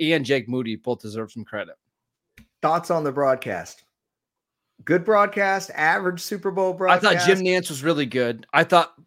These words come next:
Speaker 1: Romo was good in spurts.
Speaker 2: Mm-hmm.
Speaker 1: Overall, very happy with it.
Speaker 2: I would just add, uh, and I worked with this guy for a little while, uh, Jay Feely, I thought was really helpful a couple of times during the broadcast,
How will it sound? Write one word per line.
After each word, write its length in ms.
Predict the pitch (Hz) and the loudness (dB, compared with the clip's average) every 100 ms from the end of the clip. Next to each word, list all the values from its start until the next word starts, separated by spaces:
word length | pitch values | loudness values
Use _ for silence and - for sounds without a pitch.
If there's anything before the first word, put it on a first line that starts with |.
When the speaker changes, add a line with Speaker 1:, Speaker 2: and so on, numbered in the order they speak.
| _ | _
Speaker 1:
Romo 460 | 123 151 156 165 151 | -2 0 0 0 -2
was 160 | 135 - | -4 -8
good 320 | - 131 123 | -4 -4 -4
in 380 | 123 110 113 113 _ | -8 -10 -12 -14 _
spurts. 680 | - - - 185 208 - - _ _ _ _ | -14 -8 -2 0 -2 -10 -14 _ _ _ _
Speaker 2:
Mm-hmm. 100 | 156 | 2
Speaker 1:
Overall, 380 | 135 147 139 135 | 4 4 4 2
very 260 | 113 131 120 | 0 -2 -2
happy 260 | 110 - | -6 -8
with 180 | 98 90 | -18 -20
it. 80 | _ _ 123 _ _ _ _ - _ _ - | _ _ _ _ _ _ _ -20 _ _ 2
Speaker 2:
I 120 | 196 | 6
would 100 | 240 | 6
just 200 | 196 - | 4 -2
add, 440 | 165 160 170 147 | 2 4 4 2
uh, 180 | 135 131 | 2 0
and 100 | 127 | 0
I 100 | 131 | -2
worked 280 | 135 139 139 | 0 -2 -4
with 100 | 170 | -8
this 220 | 139 120 | -8 -8
guy 260 | - 120 120 | -4 -2 -2
for 160 | 120 135 | -4 -8
a 60 | |
little 240 | 127 131 127 | -4 -4 -4
while, 600 | 120 117 120 120 117 - | -2 -2 -2 -4 -8 -12
uh, 240 | 110 110 | -8 -6
Jay 240 | 101 139 165 | -4 -4 -4
Feely, 760 | 165 151 156 135 117 113 107 _ | -4 -2 0 -2 -2 -6 -12 _
I 140 | 123 | -6
thought 500 | 117 - 135 131 127 - _ 147 | -4 -2 0 0 -2 -10 _ -8
was 280 | 131 120 | -4 -4
really 440 | 107 151 151 143 139 | 0 4 4 2 0
helpful 720 | 123 143 - 139 123 117 117 | 0 -2 -2 -4 -2 -2 -4
a 80 | 123 | -8
couple 320 | - 170 139 | -4 -4 -4
of 80 | 113 | -4
times 320 | 123 113 104 | -6 -8 -8
during 180 | 135 123 | -6 -6
the 80 | 110 | -4
broadcast, 640 | 117 127 139 160 175 - | -2 -2 -2 -4 -4 -8